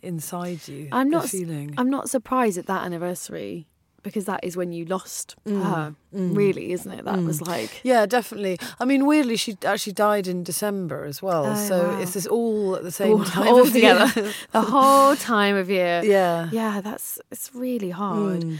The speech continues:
Speaker 2: And how are you feeling about the f-, like, the five years? Do you feel, do you feel your grief has changed in those five years, or are you still processing the beginning bit?
Speaker 1: Well, I think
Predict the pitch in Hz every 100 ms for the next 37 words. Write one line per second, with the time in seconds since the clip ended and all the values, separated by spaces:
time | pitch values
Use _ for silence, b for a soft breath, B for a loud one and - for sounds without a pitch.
0 | B B - 262 302 302 294 269 311 294
1 | 277 269 254 240 b b b b b b
2 | _ - - _ _ _ _ _ _ 208
3 | - 240 240 233 - 226 214 - 196 180
4 | - 185 175 175 175 - - - 196 185
5 | 185 - 196 185 185 180 175 175 - _
6 | _ _ _ _ _ _ - 220 208 196
7 | 180 196 185 185 - - 254 277 285 269
8 | 269 269 247 - 269 254 269 269 269 262
9 | 226 190 180 180 b b b 208 202 -
10 | - 220 196 - 196 185 - 160 - 165
11 | 165 165 180 170 160 - 85 67 - _
12 | _ _ _ _ _ 311 311 302 302 294
13 | 269 - _ _ _ _ _ _ _ 294
14 | 277 - - 330 320 - -